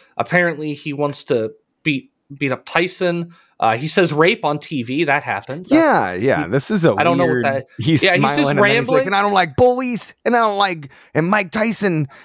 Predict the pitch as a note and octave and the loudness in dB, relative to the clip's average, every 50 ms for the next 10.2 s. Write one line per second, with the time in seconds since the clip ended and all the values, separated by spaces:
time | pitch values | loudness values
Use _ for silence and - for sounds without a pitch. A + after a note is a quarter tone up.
0 | - - D#3 D#3+ D#3 F3 F3 - G3+ B3 A#3 G3 G#3+ G3+ G#3 - A3+ A3+ A3 A3 | -4 -2 0 2 2 2 0 -2 -4 -4 -2 -2 -4 -4 -4 0 2 2 2 2
1 | G#3+ F#3 F#3 E3+ E3+ D#3 D3 D#3 G3+ B3+ B3 B3 A3+ - - - - - - F#3 | 0 0 -2 -2 -2 -2 -2 0 2 2 2 0 -2 -6 -8 -10 -10 -4 -2 0
2 | F3+ D#3+ D3+ C#3+ D3 D#3 D3+ D#3+ F#3+ G3 G#3 F#3 D#3+ D3 - - D4 D4 C4 D4 | 0 0 2 2 2 2 2 2 2 4 4 4 2 0 2 2 2 2 2 -2
3 | D#4+ B3 B3 A#3 A3 F#3+ F3 D#3 F3 G3+ - - F#3+ G3 G3 G3+ F3+ D#3+ E3 D3 | -4 -2 -2 -2 0 0 0 0 -2 -2 2 2 2 2 2 0 -2 -2 -2 0
4 | C3+ C#3+ E3+ F3 G#3+ A#3+ G#3+ F#3+ F3+ A#3+ B3+ - E4 C4+ F3 F3 F#3+ F#3+ G#3+ A#3+ | 2 2 2 2 0 0 0 2 2 2 2 2 2 2 4 4 4 2 2 0
5 | A#3+ B3+ C4 C4 C#4+ G3 B3 E4 E4 - - - - - - - F#3 G3 A3+ A#3+ | 0 2 2 2 2 2 2 0 -2 -2 -6 -14 -20 -14 -4 -2 2 4 4 4
6 | B3 C4+ B3 A#3+ B3 A#3+ A#3+ B3 C4 C4 A#3+ G#3 G#3+ G3+ F#3+ F#3+ - - A#3 A3+ | 2 2 0 2 2 4 4 4 2 0 0 0 0 0 -2 -4 -4 -2 0 0
7 | A3 A3 G#3 F3+ G#3 G3+ F#3 F#3 G3 F#3+ F3+ F3 E3 - C3+ D3 D3 B2+ - D3 | 0 -2 0 0 0 0 0 -2 0 2 2 2 2 0 -2 -2 -2 -2 -2 -2
8 | C3+ F3 E3 - - D3+ C#3+ D#3 E3 F3+ E3+ - G3+ F#3+ G3 F#3+ F#3+ E3 D#3 D3 | -2 -2 -4 -4 -6 -2 -2 -2 -2 -2 -2 0 0 2 2 0 0 0 0 -2
9 | C3+ - - E3+ E3 - D#3 C#3 C3 - - F#3+ F3+ F3 E3 E3 E3+ - E3 - | -2 -2 -2 -2 -2 -2 -6 -8 -6 0 0 2 2 2 0 -2 -4 -6 -6 -4
10 | E3 C#3+ C3+ - | -2 -4 -4 -6